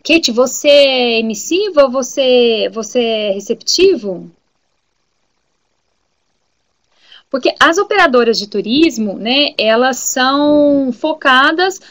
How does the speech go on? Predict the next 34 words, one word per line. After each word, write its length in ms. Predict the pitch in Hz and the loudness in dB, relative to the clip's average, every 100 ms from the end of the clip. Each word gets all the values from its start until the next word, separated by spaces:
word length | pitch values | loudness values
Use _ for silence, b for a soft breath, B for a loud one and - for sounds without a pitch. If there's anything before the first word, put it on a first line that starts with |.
| b | b
pra 200 | - 311 | -2 0
agências 460 | 311 294 302 320 330 | 2 2 0 0 -4
que 120 | - | -4
trabalham 600 | 330 370 339 285 294 330 | 0 0 2 4 4 2
com 140 | 330 349 | -2 -4
emissivo, 760 | 370 - 339 311 233 170 185 _ _ | -4 -2 0 2 0 -6 -20 _ _
né? 320 | 202 214 285 285 B B B B | -6 -2 -2 -4 B B B B
É, 240 | - 220 254 | -4 0 2
é 100 | 285 | 0
extremamente 600 | - 285 302 320 330 359 | 0 0 2 2 0 0
interessante, 680 | 349 370 - 349 233 - | 0 -2 -2 -4 -4 -4
porque 920 | - 247 247 254 240 262 277 285 277 247 | -6 -4 -4 0 2 4 4 4 4 2
elas 240 | 208 233 | 2 0
já 80 | 226 | -2
formatam 720 | 226 269 254 233 254 302 294 | -2 -2 0 2 2 2 -2
roteiros, 580 | 240 240 208 208 247 226 | -2 -4 -2 0 0 0
elas 240 | 208 208 | -4 -4
já 120 | 220 220 | -4 -4
têm 180 | 240 | -2
know-how, 480 | 240 226 196 196 220 | -2 -2 -2 0 0
elas 180 | 214 196 | 0 -2
já 100 | 220 | -4
têm 140 | 226 | -10
parceria, 720 | 214 220 214 254 226 202 240 247 | -8 -8 -6 -6 -4 -4 -4 -2
isso 140 | 247 | -4
facilita 540 | 247 240 254 247 247 | -4 -6 -6 -6 -4
muito 240 | 240 247 269 | -4 -4 -4
o 20 | |
processo 380 | 285 269 277 247 | -4 -2 -2 -4
de 60 | |
comercialização 800 | - 269 262 269 262 262 262 269 | -6 -8 -6 -8 -6 -6 -6 -6
dos 120 | 262 | -8
seus 180 | - 247 | -8 -10
produtos. 640 | - 330 269 170 - - | -8 -8 -4 -6 -8 -14